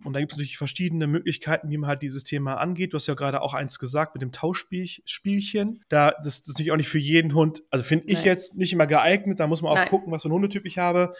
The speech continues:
Speaker 1: Aber ist das Kind
Speaker 2: Ja.
Speaker 1: im Brunnen gefallen, da muss man natürlich dann halt dann solche Maßnahmen dann halt nehmen. Oder wenn
Speaker 2: Das
Speaker 1: der Charakter
Speaker 2: ja.
Speaker 1: des Hundes heftig ist, ne, da muss
Speaker 2: Ja.
Speaker 1: man auch solche Maßnahmen.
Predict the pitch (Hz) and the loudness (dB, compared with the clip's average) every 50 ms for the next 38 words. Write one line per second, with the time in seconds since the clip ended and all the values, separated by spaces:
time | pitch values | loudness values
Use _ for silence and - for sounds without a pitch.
0 | - - - - - - - - - 170 190 196 196 202 185 190 - - - 269 | -14 -14 -14 -14 -14 -14 0 2 6 8 8 8 8 6 4 2 6 8 8 8
1 | - 254 202 - - 220 277 320 311 330 294 - - 302 294 294 302 302 302 302 | 8 6 2 4 4 4 4 6 6 4 4 6 8 8 10 10 8 6 6 6
2 | 226 220 220 233 226 233 220 214 214 220 214 214 208 190 196 190 190 196 185 185 | 6 6 6 2 2 0 0 0 0 -2 -2 0 0 2 2 2 2 2 0 0
3 | 185 180 - - - 180 170 - 165 147 135 143 143 - - 139 131 127 123 127 | -2 -6 -8 -2 0 0 2 2 0 2 2 2 2 0 -2 -2 -2 -2 -2 -2
4 | 120 117 123 120 120 - 135 131 139 147 - 196 202 208 226 208 196 180 170 170 | -2 -2 -2 -2 -4 -4 -6 -6 -6 -4 4 4 6 8 8 8 8 8 6 4
5 | 160 - - 147 151 160 156 - 165 156 147 - - 175 180 165 135 - 139 135 | 4 2 2 4 4 4 4 4 2 2 2 4 6 6 6 6 6 6 6 4
6 | 131 135 - 117 - - - 110 - - - 131 147 147 131 139 156 151 135 131 | 4 4 -2 -6 -4 -4 -6 -6 -6 -6 -6 -6 -6 -4 -2 -2 0 0 0 0
7 | - 117 - - 120 104 113 117 110 104 107 - - 113 104 101 101 98 98 104 | -2 -4 -4 -6 -6 -4 -4 -4 -4 -4 -6 -8 -10 -10 -8 -8 -8 -8 -10 -12